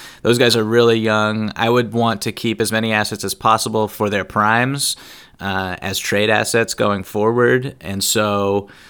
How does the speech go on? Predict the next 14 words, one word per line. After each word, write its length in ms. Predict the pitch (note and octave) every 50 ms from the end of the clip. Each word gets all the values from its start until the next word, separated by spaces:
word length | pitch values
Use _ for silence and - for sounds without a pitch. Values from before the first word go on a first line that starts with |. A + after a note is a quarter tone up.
| - - _ _ -
um, 800 | E2+ G2 G2 F#2+ F#2+ F#2+ F#2+ G2 F#2+ F#2+ F#2 F#2 F#2 F2+ - _ _ _ - - _ _ _ _ -
it's, 400 | - B2+ G2 - - - - - -
it's 260 | - B2 G#2+ - -
just 180 | - E3+ - -
not, 340 | C3 B2 A#2+ A#2+ A#2 - -
it's 200 | A2+ G#2+ - C3
not 160 | B2 A#2 -
something 460 | - - A2+ A2 G#2+ - A2 G#2+ G#2+
that 100 | G#2 G2+
I 100 | G2+ G2+
think 460 | - - - G#2 G2+ G2+ G2+ - -
makes 300 | - G2 G2+ G2+ - -
them 180 | - G#2 G2 F#2+
better 540 | E2 - G2 G2+ G2+ G2+ G2+ G2+ G2 G2